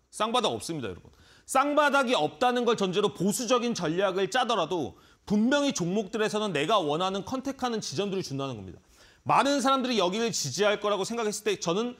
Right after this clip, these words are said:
그 지지하는 지지점을 깨면서 개인들의 손절이 들어오는 구간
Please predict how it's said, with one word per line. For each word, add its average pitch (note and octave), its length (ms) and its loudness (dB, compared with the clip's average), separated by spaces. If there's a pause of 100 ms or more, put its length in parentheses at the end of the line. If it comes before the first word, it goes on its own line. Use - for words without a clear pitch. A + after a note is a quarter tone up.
(220)
그 G#3+ 160 0
지지하는 G#3 680 -2
지지점을 F#3 560 -4
깨면서 A3+ 760 -2 (320)
개인들의 G#3 600 2
손절이 B3 500 -2
들어오는 D#3+ 360 -4
구간 A2 320 -8